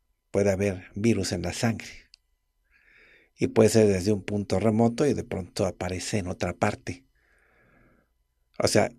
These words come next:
lo que sucede es de que también puede llegar a un punto en la piel procedente de otro punto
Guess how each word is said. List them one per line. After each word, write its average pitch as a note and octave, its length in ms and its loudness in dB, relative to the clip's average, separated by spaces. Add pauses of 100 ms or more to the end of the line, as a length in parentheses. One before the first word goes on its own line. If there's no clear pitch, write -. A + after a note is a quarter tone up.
(1800)
lo - 140 4
que G#2 120 2
sucede A2 440 4
es C3+ 60 2
de B2 100 2
que A2+ 120 -2
también G2 400 -2
puede G#2 560 0 (1300)
llegar G#2+ 380 4
a A#2+ 40 6
un G#2 160 0
punto A#2 400 -2
en F2 100 -6
la F2 100 -4
piel A2+ 440 0 (1200)
procedente G#2+ 680 2
de F#2 140 -2
otro G#2+ 360 -2
punto G2 520 -6